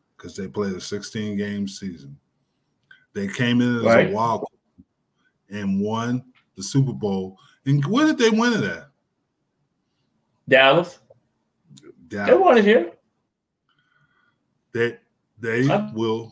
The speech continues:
Speaker 2: I remember that.
Speaker 1: They will be in the Super Bowl this year. They will be the
Speaker 2: They call it
Speaker 1: N F C.
Speaker 2: the Ice Bowl. It was, it was the Ice Bowl.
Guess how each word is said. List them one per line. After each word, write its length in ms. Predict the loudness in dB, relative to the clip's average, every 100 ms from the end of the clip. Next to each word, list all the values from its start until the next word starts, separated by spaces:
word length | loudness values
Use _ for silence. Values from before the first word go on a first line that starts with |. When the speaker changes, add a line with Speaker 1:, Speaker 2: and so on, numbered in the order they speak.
| -8
Speaker 2:
I 220 | -2 2 2
remember 360 | 2 -2 0
that. 140 | -2 -4 _ _ _ _ _ _ _ _ _ _
Speaker 1:
They 140 | -6
will 200 | -4 -6
be 180 | -6 -6
in 80 | -6
the 60 |
Super 260 | -8 -10 -12
Bowl 260 | -16 -20 -20
this 180 | -20 -20
year. 180 | -20 _ _ _ _ _ _ _ -12
They 140 | -6
will 200 | -4 -4
be 180 | -4 -4
the 240 | -4 -4 0
Speaker 2:
They 140 | 0
call 280 | 6 6 6
it 40 |
Speaker 1:
N 40 | 4
F 0 |
C. 40 |
Speaker 2:
the 80 | 6
Ice 280 | 8 8 6 4
Bowl. 300 | 4 4 4
It 100 | 6
was, 240 | 4 2 0
it 100 | 2
was 160 | 4
the 100 | 4
Ice 280 | 4 6 4
Bowl. 480 | 4 4 2 0 -12